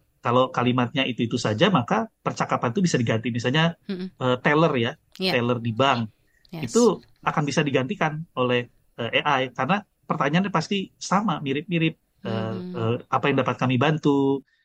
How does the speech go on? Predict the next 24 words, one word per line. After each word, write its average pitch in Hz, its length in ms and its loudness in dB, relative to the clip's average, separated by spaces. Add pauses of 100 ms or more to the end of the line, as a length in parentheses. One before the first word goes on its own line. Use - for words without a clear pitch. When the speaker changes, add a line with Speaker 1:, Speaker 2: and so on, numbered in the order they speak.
(120)
Speaker 1:
Bapak 120 300 -2
ingin 131 160 0
menarik 127 260 0
uang 147 240 2
ya?" 117 320 0
Atau 110 240 -14
apa 117 240 0
begitu. 117 160 -2
Jadi 185 240 2
itu 226 80 4
kan 208 160 2 (140)
terus-terusan 127 580 2
ya. 110 160 -6
Speaker 2:
Hmm. 170 320 -12 (540)
Speaker 1:
Eh, 131 440 4 (220)
kalau 185 400 4
secara 147 640 0
umum 160 420 4 (160)
ya, 139 220 -4 (100)
eh, 120 320 0
itu 165 480 2
seperti 117 400 0
itu. 104 160 -4 (300)
Tapi 233 420 4